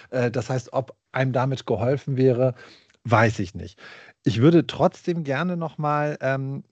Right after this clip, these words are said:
kurz darauf kommen, vi-, vielleicht zum Schluss gucken wir mal, äh, kurz darauf kommen, äh, die Frage, die ich mir natürlich auch gestellt habe bei all denen, und das ist ja auch immer wieder, wenn wir an selbstfahrende Autos denken, aber wir können auch an alle anderen Dinge denken,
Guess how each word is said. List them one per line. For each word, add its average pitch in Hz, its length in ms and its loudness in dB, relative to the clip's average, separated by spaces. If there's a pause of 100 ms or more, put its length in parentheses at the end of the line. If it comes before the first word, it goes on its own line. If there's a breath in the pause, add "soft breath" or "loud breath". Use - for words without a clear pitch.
(440)
kurz - 320 -2
darauf 156 420 -2
kommen, 175 480 -4
vi-, - 400 -10
vielleicht 131 500 -2
zum 170 140 -8
Schluss - 300 -8
gucken 196 300 -6
wir 180 120 -2
mal, 175 260 -2 (580 loud breath)
äh, 135 180 2
kurz 175 220 -2
darauf 160 320 -2
kommen, 156 280 -2 (360 loud breath)
äh, 139 200 2
die 127 120 -2
Frage, 147 300 -2
die 160 80 -4
ich 147 140 -10
mir 165 100 -6
natürlich 147 400 -6
auch - 120 -4
gestellt 131 420 -2
habe 135 120 -6
bei 113 140 -2
all 151 320 -2
denen, 120 360 2
und 104 140 -8
das 120 120 -2
ist 127 140 -6
ja 139 100 2
auch - 120 0
immer 131 200 0
wieder, 127 220 2
wenn 123 140 -4
wir 120 80 -2
an 110 100 -4
selbstfahrende 113 640 -4
Autos 160 340 -4
denken, 160 280 -2
aber 147 200 -4
wir 156 100 -4
können 165 200 -4
auch 151 180 -2
an 139 120 -2
alle 160 280 -2
anderen 127 260 -2
Dinge 117 280 -4
denken, 123 480 -2